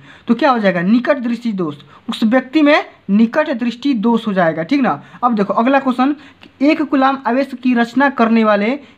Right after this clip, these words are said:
इलेक्ट्रॉनों की संख्या परिकलित कीजिए, ठीक ना। Q का मान यहाँ पे दे, दे रखा एक कूलाम और इलेक्ट्रॉन का मान सभी लोग जानते हैं कि one point six into ten to the power minus उन्नीस। और यहाँ से आप निकाल सकते हो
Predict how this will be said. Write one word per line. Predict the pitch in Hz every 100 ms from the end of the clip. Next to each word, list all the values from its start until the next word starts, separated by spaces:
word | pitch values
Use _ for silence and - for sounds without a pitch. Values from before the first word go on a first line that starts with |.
| -
इलेक्ट्रॉनों | 240 240 - 233 240 277
की | 269 240
संख्या | 240 226 226 254
परिकलित | - 214 214 220 226
कीजिए, | - 185 165 143 120 - _ _ _ _ _ _ _ _ _ _ _
ठीक | 320
ना। | 262 139 - - _ _
Q | - 311
का | 311 285
मान | 269 277
यहाँ | 269 262
पे | 262
दे, | 269 262 226
दे | 220 262
रखा | 254 247 254
एक | 269
कूलाम | 269 254 262 311 - - - -
और | 233
इलेक्ट्रॉन | 254 247 247 247 277
का | 277
मान | 254 254
सभी | 262 240
लोग | 254
जानते | 240 240 247
हैं | 254
कि | 240
one | 254
point | 247 240 240
six | 262 262
into | 240 233
ten | 233 247 247
to |
the | 247
power | 247 233
minus | 220 247 247
उन्नीस। | 226 202 139 - - _ _ _ _ _ _
और | 226
यहाँ | 254 247 269
से | 247
आप | 254
निकाल | 254 240 269 269
सकते | 247 - 175
हो | 156 127